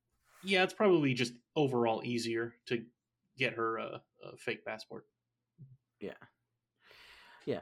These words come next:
Speaker 2: The, my sec-, my follow-up question would be, like, is it,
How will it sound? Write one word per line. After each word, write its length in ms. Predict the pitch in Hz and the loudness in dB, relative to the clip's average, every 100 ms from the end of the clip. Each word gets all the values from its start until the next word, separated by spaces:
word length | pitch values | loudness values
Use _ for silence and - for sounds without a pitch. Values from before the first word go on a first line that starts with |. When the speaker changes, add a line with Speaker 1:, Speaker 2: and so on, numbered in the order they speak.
| - | -6
Speaker 2:
The, 340 | 185 175 196 | 4 10 10
my 220 | 180 185 185 | 10 8 10
sec-, 260 | 214 202 | 10 8
my 140 | 180 175 | 10 8
follow-up 360 | 180 170 147 127 | 10 8 8 4
question 340 | 135 139 131 | 0 0 -2
would 160 | 127 110 | -2 -2
be, 380 | 120 120 117 - - - - - - | -4 -2 -4 -10 -20 -20 -20 -16 0
like, 300 | 120 110 - | 0 0 -2
is 240 | 147 127 | -2 0
it, 160 | 143 | -4